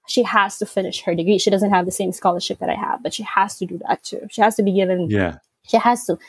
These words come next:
Speaker 1: to find her own way. I need to help her. So yeah, so it was, it was a very scary moment. But then when you, when you really, when you're, when you experience the things that you have experienced and the adversities that you have to face,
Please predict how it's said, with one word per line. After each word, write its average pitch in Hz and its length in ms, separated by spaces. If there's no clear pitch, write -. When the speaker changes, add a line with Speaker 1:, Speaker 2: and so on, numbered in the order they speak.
Speaker 1:
to 214 80
find 196 240
her 190 100
own 180 200
way. 185 200
I - 40
need 202 200
to 214 80
help 175 240
her. - 200
So 254 220
yeah, 311 400
so 262 220
it 269 120
was, 269 260
it - 140
was 262 200
a 233 40
very 302 260
scary 277 400
moment. 240 500
But 240 160
then 254 220
when 226 240
you, 214 100
when 214 220
you 214 160
really, 254 540
when 240 220
you're, 220 220
when 226 200
you 208 260
experience 311 460
the 262 140
things 240 300
that 208 100
you 214 160
have 254 240
experienced 202 520
and 202 100
the 190 40
adversities 202 560
that 190 140
you 185 100
have 196 300
to - 100
face, - 380